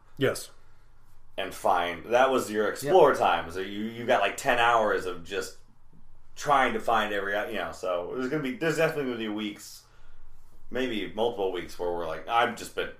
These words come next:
Speaker 2: I've just been riding around.
Speaker 1: Yeah, I anticipate, and we'll, we,
Speaker 3: Yeah,
Speaker 1: I'm
Speaker 3: yeah.
Speaker 1: sure that if one of us goes to a temple at some point, we can still, we can talk around story stuff.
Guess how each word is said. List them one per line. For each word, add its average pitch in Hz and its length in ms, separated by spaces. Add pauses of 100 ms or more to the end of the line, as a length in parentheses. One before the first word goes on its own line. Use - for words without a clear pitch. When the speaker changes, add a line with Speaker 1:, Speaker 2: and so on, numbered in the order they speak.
(300)
Speaker 2:
I've 120 180
just - 120
been 82 120
riding 78 340
around. 80 380 (240)
Speaker 1:
Yeah, 208 140
I 196 120
anticipate, 214 560
and 170 260
we'll, 180 280
we, 196 120
Speaker 3:
Yeah, 190 60
Speaker 1:
I'm 170 100
Speaker 3:
yeah. 196 100
Speaker 1:
sure 240 160
that 196 180
if 143 140
one 160 180
of 165 100
us 165 160
goes 147 320
to 160 120
a 160 40
temple 151 500
at 143 80
some 147 200
point, 147 460
we 139 120
can 135 160
still, 139 560
we 143 80
can 135 120
talk 143 300
around 139 240
story 127 360
stuff. 123 400